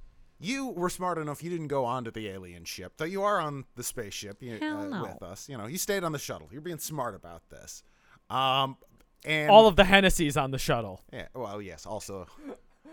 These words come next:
Speaker 1: all of the Henny is on the shuttle, so of course you're not
Speaker 2: That's
Speaker 1: leaving.
Speaker 2: true.
Speaker 1: And you know what? Actually, Jay was wrong. That ship, going on that ship worked out super well for me.
Speaker 3: <laughs>
Speaker 1: Nothing happened.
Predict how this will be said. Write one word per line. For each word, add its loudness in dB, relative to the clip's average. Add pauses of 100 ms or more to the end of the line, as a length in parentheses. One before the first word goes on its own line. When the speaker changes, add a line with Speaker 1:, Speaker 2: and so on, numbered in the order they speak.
(300)
Speaker 1:
all 8
of 12
the -4
Henny 6
is -8
on -10
the -12
shuttle, -6
so -8
of -10
course -6
you're -8
not -4
Speaker 2:
That's 8
Speaker 1:
leaving. 4 (840)
Speaker 2:
true. -4 (600)
Speaker 1:
And -2
you 0
know 2
what? 6
Actually, -2
Jay 0
was 0
wrong. 4 (360)
That 0
ship, -6
going -2
on -4
that -6
ship -6
worked -4
out -4
super -6
well 0
for -8
me. -14
Speaker 3:
<laughs> -20
Speaker 1:
Nothing -8
happened. -10